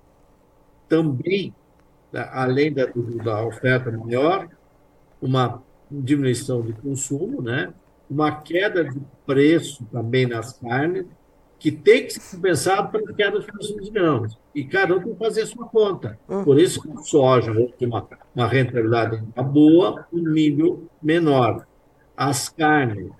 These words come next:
Speaker 1: as empresas integradoras estão enfrentando dificuldade ainda devido ao custo, que,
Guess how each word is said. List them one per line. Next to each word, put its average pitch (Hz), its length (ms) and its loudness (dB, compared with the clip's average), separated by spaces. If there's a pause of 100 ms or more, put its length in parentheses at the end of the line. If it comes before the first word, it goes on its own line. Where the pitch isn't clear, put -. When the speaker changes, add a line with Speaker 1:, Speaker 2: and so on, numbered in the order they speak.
(240)
Speaker 1:
as 127 220 0
empresas 143 460 0
integradoras 123 1040 -2
estão 160 420 0 (360)
enfrentando 123 640 -2
dificuldade 135 1080 -2
ainda 127 360 -2
devido 117 440 -2
ao 131 100 2
custo, 170 500 -4
que, 131 240 -6